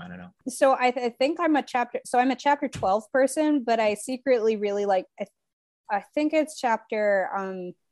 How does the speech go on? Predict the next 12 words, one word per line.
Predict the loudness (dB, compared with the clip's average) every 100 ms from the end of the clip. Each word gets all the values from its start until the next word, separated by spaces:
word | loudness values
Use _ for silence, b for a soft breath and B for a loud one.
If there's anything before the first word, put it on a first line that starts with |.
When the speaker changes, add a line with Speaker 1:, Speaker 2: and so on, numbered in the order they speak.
| _ _ _ _ _ _ _ -6
Speaker 2:
oh | -6 -2
gosh, | 0 0 -2
which | -6
one | -6
is | -2
it? | -2
It's, | -2 -2
I | 2
like | 4 4
chapters | 4 0 2 -4 -4 -6
twenty-two | -8 -6 -6 -10 -8 -2 2 2 0
and | -2 -4 -6 -8